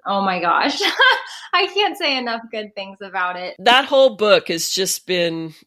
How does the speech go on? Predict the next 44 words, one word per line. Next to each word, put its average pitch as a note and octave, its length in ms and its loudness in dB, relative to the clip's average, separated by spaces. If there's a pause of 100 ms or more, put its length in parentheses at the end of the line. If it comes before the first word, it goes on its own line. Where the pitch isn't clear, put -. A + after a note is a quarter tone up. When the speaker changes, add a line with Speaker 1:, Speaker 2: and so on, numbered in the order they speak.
Speaker 2:
you F3+ 180 -6
know, D3 320 -6 (100)
I, - 120 0 (100)
I, G3 260 4
I G#3 100 4
listen, A3+ 320 0
'cause G#3+ 120 -8
I'm G#3 160 -2
listening A3+ 340 -4
to G#3+ 140 -6
it G3 60 -4
on F3+ 180 -4
Audible, E3+ 480 0
'cause - 160 -14
I D#3 100 -2
like D#3+ 240 -4
to E3 80 -10
listen D#3+ 300 -6
to D#3 120 -10
her D3+ 160 -12
voice, C#3+ 540 -8
and D3+ 120 -6
it's D3 160 -10
been C#3 400 -8
amazing. C#3 640 -10 (380)
Speaker 1:
It's E4+ 120 -6
like C#4 100 -4
a - 20 -12
gold C4 320 -6
mine. G3 400 -6 (120)
Speaker 2:
It G3 140 0
is. D#3 420 -2 (100)
It F3 140 -6
is. - 500 -10
Speaker 1:
Yeah, A3 320 0
Speaker 2:
And, A3 140 6
Speaker 1:
I A3+ 60 4 (200)
Speaker 2:
and, A#3 100 0 (260)
Speaker 1:
recommend G#3+ 180 0
Speaker 2:
and A3 120 0
to G#3 80 0
Speaker 1:
it G3 60 -4
Speaker 2:
just, B3+ 260 -2
Speaker 1:
so - 320 -14